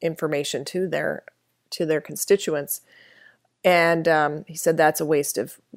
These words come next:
of government resources, and then proceeded to become the fourth worst offender out of four hundred thirty-five representatives. He sends very fancy, glossy mailers on our taxpayer dollars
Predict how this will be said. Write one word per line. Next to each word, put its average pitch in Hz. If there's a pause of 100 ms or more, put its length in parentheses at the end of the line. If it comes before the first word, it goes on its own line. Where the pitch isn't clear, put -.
(220)
of 160
government 151
resources, 160
and 165
then 160 (180)
proceeded 170
to 156
become 165
the 147
fourth -
worst 160
offender 156
out 151
of 147
four 156
hundred 151
thirty-five 147
representatives. 143 (320)
He 190
sends 156
very 151 (240)
fancy, 175
glossy 151
mailers 151
on 156
our 147
taxpayer 175
dollars 143